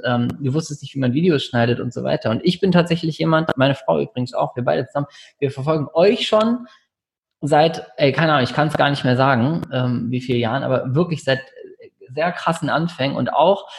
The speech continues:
haben wir das genau so konsumiert. Wir haben abends teilweise auf der Couch gesessen, Essen gemacht,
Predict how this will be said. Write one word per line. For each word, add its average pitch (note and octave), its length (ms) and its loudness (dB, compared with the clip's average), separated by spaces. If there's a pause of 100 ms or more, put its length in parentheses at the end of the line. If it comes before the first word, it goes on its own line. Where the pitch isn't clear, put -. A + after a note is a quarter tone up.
(140)
haben D#3 280 4
wir E3 140 2
das D#3 180 -2
genau D3+ 320 2
so F3+ 220 4
konsumiert. E3+ 460 2
Wir - 60 6
haben C#3 100 4
abends G3+ 420 2
teilweise E3+ 400 2
auf E3 60 -4
der - 100 -8
Couch F#3+ 260 -2
gesessen, G3+ 640 -2
Essen F3 300 2
gemacht, G3+ 420 -2